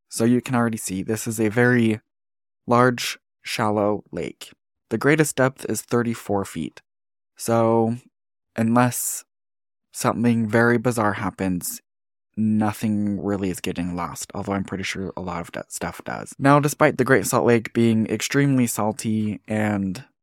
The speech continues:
unusable in a lot of the same ways other lakes are, ten million birds will stop over annually during migration season, from north to south or south to north, because there are many wetlands surrounding it, particularly on the east side,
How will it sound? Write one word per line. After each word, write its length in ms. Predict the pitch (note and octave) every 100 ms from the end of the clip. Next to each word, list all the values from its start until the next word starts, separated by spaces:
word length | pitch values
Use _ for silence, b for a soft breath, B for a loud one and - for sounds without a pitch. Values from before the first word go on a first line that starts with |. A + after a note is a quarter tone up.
| _ A2
unusable 720 | G#2 G2+ A#2+ C3 C3+ C3+ C3+ -
in 100 | A#2+
a 80 |
lot 200 | B2 B2
of 100 | B2
the 60 | B2
same 260 | - A#2+ A#2
ways 300 | A2+ G#2+ - F#2
other 180 | A#2
lakes 320 | B2 C3+ - D3+
are, 280 | D3+ D#3+ - _ _ _ _ -
ten 200 | C#3 D3+
million 320 | D#3 D#3 B2+
birds 300 | A#2 B2 A#2
will 80 | G#2
stop 340 | - A2+ -
over 260 | A2 A2 -
annually 540 | F#2+ G#2 A2 A#2 B2+
during 580 | A#2 G#2+ G#2+ G#2 G2+ -
migration 580 | G#2 G2+ F#2 F#2+ F2+ F2
season, 540 | E2+ E2 - D#2 E2 -
from 180 | A#2 A2
north 220 | A2 -
to 80 | -
south 320 | C3+ C3+ G#2
or 60 |
south 280 | F#2 F#2 -
to 80 | F#2+
north, 280 | F#2 E2 - -
because 420 | A#2 B2 A#2+ G#2+
there 160 | A#2+ A#2
are 320 | A#2 A2+ A2
many 300 | A#2 B2 A#2
wetlands 540 | G#2+ A2 C3 C3+ C#3+
surrounding 380 | - C3 C3+ C#3+
it, 100 | - -
particularly 800 | A2 - C#3 - A#2+ A2 G#2+ A2
on 180 | G#2+ G2+
the 140 | -
east 280 | G#2+ G#2+ -
side, 480 | - G2 F#2 B2